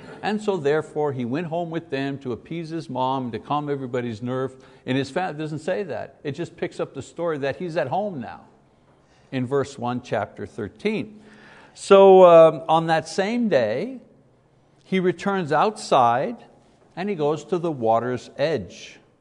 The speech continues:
All right, so let's read verse two. It says, "And large crowds gathered to him, so he got into a boat and sat down, and the whole crowd was standing on the beach."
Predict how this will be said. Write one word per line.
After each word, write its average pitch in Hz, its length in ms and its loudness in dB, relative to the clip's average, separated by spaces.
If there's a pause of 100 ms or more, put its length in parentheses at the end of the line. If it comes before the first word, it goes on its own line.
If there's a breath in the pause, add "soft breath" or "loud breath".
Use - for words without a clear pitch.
(460 soft breath)
All 160 80 4
right, 135 100 0
so 156 100 -4
let's 208 300 -2
read 185 180 -2
verse 139 300 0
two. 202 160 -4
It 175 140 -6
says, 160 200 0
"And 139 140 -4
large 175 400 0
crowds 147 440 0
gathered 160 500 -2
to 170 100 -6
him, 120 340 -6
so 135 200 -6
he 131 160 -6
got 135 340 -2
into 208 380 -4
a 170 180 -6
boat 123 340 -4
and 117 160 -8
sat 127 380 -8
down, 110 380 -8 (360 loud breath)
and 135 140 -8
the 147 80 2
whole 185 260 2
crowd 143 480 0
was 135 140 -6
standing 135 540 -4
on 113 260 -4
the 123 80 -8
beach." 185 480 -6